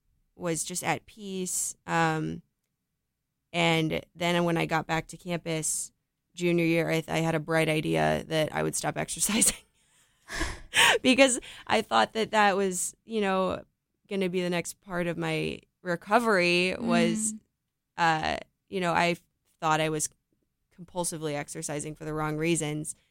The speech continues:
Speaker 1: and I was. Um, and so you can imagine if I took away my only way to cope <laughs>
Speaker 2: Yeah.
Speaker 1: w-, with the A D H D symptoms, that my binge urges got so much worse.
Speaker 2: Mm.
Speaker 1: Um,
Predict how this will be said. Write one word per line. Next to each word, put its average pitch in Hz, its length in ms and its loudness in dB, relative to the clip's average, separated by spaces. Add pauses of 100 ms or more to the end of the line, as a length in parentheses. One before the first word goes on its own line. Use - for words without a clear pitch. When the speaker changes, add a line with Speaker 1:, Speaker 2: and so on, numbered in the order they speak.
(120)
Speaker 1:
and 180 100 4
I 160 60 6
was. 156 440 -2 (440)
Um, 156 460 4 (1400)
and 170 280 4
so 175 180 2
you 175 200 4
can 196 140 -2
imagine 165 520 2
if 156 120 -4
I 160 100 2
took 220 260 -2
away 160 260 4
my 156 200 4
only 160 240 4
way 147 180 0
to 151 100 -2
cope 151 460 0 (180)
<laughs> - 160 -20
Speaker 2:
Yeah. 247 320 4 (600)
Speaker 1:
w-, - 240 -8
with 196 280 4
the 180 60 2
A 175 160 6
D 175 120 4
H 175 220 2
D 202 140 -2
symptoms, 170 880 0
that 165 140 -2
my 170 140 2
binge 165 260 -2
urges 170 340 -2
got 151 240 -2
so 170 220 2
much 165 200 -2
worse. 170 500 0
Speaker 2:
Mm. 240 720 4
Speaker 1:
Um, 170 600 2